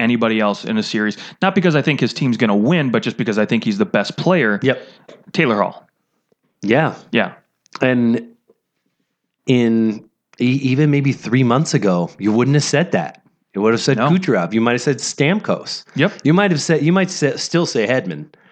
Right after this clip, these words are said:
Speaker 2: Uh, I, I, you could make a real strong case that Hedman
Speaker 1: Yes.
Speaker 2: is the best player in that. Uh,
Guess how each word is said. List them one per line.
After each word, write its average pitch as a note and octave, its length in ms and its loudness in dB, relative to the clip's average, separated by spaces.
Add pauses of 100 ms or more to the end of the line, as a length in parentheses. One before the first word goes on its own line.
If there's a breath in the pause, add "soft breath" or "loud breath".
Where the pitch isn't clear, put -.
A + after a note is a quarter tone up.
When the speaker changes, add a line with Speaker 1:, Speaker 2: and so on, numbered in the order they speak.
(280 soft breath)
Speaker 2:
Uh, F2+ 340 0 (200)
I, A#2+ 220 0 (720)
I, - 120 -6
you D3+ 160 4
could D#3+ 160 -2
make C#3+ 160 2
a A#2 120 2
real C#3+ 300 0
strong C3 340 0
case G#2+ 300 -2
that G2 140 -2
Hedman G#2 240 -2
Speaker 1:
Yes. G2 160 -2
Speaker 2:
is E2+ 140 -6
the F2+ 60 -4
best F#2+ 260 -2
player G2+ 220 2
in F#2 140 0
that. F2+ 280 -2 (480 loud breath)
Uh, D#3+ 120 2